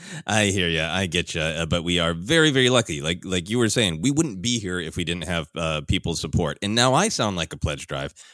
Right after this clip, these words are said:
but we just, we wanna celebrate going through this whole journey with everybody, and this is a way to do it. And to celebrate Brian Ward's art, 'cause damn, that is amazing.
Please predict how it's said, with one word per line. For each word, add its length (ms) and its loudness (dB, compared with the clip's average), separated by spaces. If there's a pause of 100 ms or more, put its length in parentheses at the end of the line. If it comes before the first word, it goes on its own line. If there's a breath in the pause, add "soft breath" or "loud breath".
but 300 -2
we 160 2
just, 260 0
we 180 0
wanna 200 4
celebrate 600 4
going 180 2
through 140 0
this 120 -2
whole 160 -2
journey 280 -4
with 180 -6
everybody, 380 -4
and 100 -8
this 160 -8
is 80 -10
a 80 -6
way 200 -8
to 120 -10
do 240 -12
it. 140 -12 (220 loud breath)
And 120 -6
to 80 -2
celebrate 480 -2
Brian 300 -4
Ward's 320 -4
art, 260 -6
'cause 220 -20
damn, 260 -2
that 140 -4
is 140 -2
amazing. 520 -10